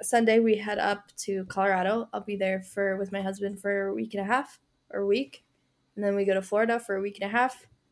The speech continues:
and then we come back. So we'll be with both families this Christmas. We're actually really excited.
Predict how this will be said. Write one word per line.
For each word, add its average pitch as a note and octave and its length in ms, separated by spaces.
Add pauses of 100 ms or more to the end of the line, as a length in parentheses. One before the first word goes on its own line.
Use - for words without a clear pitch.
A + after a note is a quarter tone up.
(320)
and G3+ 160
then G3 100
we F#3+ 100
come F#3+ 200
back. E3+ 300
So G3+ 220
we'll G3 100
be G3 300
with F#3+ 240
both - 200
families G3+ 380
this G3+ 160
Christmas. G3 480
We're A3 140
actually B3 220
really G3+ 200
excited. F#3+ 460